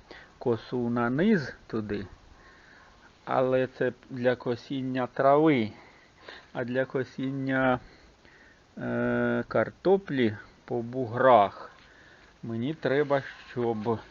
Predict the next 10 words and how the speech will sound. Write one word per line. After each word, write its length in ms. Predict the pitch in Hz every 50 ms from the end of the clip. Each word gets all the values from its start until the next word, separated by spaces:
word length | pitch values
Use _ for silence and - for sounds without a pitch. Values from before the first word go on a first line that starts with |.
| - - - - - - - - - - - - - -
Коса 440 | - - 123 120 - - 143 131 117
була 340 | 110 110 117 120 120 120 123
піднята 640 | - - 208 202 175 131 135 127 127 120 - 135 123
над 180 | 120 127 123 -
поверхнею 880 | - - - 135 127 127 127 123 117 - - 135 127 120 117 120 120
землі 520 | 117 123 120 117 120 117 123 160 208 220 - -
і 100 | 139 117
мала 440 | 113 107 110 117 127 139 156 160
горизонтальний 1000 | 156 156 135 123 120 113 107 120 117 113 107 - 113 113 113 120 120 127 127 123
вигляд. 600 | 120 131 147 139 107 98 98 98 98 90 - -